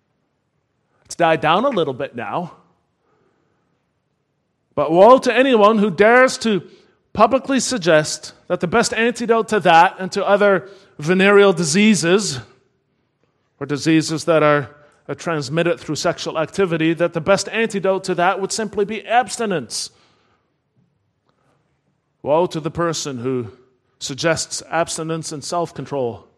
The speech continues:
as a public health measure. That's because people are utterly enslaved to their desires. And we should not be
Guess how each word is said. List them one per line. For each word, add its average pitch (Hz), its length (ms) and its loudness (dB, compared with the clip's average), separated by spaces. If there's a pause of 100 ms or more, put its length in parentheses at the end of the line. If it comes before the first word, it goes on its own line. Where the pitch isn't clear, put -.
(160)
as 123 120 -10
a 131 60 -6
public 131 320 -8
health 135 300 -8
measure. 127 420 -12 (3500)
That's 160 200 -6
because 156 300 -4
people 160 320 -2
are 139 180 -4
utterly 175 440 -8
enslaved 127 460 -10
to 131 60 -12
their 117 140 -10
desires. 117 720 -10 (1300)
And 208 120 -4
we 277 80 -2
should 190 200 -4
not 180 240 -2
be 151 340 0